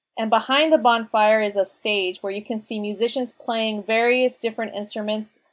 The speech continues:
performing in front of a dancing crowd.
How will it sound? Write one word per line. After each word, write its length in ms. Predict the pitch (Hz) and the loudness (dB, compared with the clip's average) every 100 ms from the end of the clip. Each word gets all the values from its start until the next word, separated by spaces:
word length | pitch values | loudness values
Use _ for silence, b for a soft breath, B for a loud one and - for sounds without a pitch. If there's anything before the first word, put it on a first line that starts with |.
| _ | _
performing 480 | 214 240 233 240 | -4 0 0 0
in 100 | 214 | -4
front 280 | 208 220 214 | -4 -2 0
of 100 | 214 | 0
a 60 | 190 | 0
dancing 600 | 185 196 202 202 208 196 | -2 -2 -2 -6 -8 -10
crowd. 440 | - 170 123 - | -4 -2 -2 -4